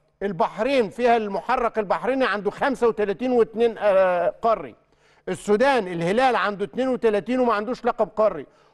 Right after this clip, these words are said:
قبرص فيها بويل نيقوسيا عنده تسعة وعشرين وما فيش لقب قاري. المغرب الوداد عنده اتنين وعشرين وستة.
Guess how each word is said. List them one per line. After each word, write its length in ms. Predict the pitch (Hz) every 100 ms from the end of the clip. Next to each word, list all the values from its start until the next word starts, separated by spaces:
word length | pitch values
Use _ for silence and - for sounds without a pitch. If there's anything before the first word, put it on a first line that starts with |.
| _ -
قبرص 380 | 277 262 220 -
فيها 320 | 240 247 214
بويل 320 | 180 240 262 240
نيقوسيا 480 | 214 - 247 - 208
عنده 240 | 190 220
تسعة 340 | 214 254 233 226
وعشرين 520 | 196 - 240 277 208
وما 220 | 180 196
فيش 260 | 175 233 -
لقب 240 | 220 208 -
قاري. 300 | 196 156 120 - _ _ -
المغرب 480 | 170 185 254 240 226
الوداد 400 | 196 196 185 269
عنده 260 | 226 226 208
اتنين 220 | - 254
وعشرين 640 | 247 196 185 - 254 269 226
وستة. 500 | 202 190 233 - 123